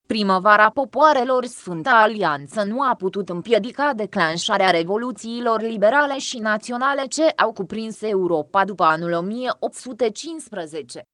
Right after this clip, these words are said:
În lupta pentru emancipare națională, grecii și-au câștigat independența față de Imperiul Otoman,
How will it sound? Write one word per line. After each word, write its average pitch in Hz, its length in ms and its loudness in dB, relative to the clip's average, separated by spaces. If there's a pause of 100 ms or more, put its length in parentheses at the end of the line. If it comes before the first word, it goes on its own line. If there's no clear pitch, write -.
(120)
În 214 260 -4
lupta 220 340 0
pentru 190 360 -4
emancipare 190 840 0
națională, 185 760 -4 (180)
grecii 190 540 -4
și-au 202 380 0
câștigat 220 600 -2
independența 190 1000 -2
față 247 380 0
de 202 100 -2
Imperiul 202 760 -2
Otoman, 175 520 -2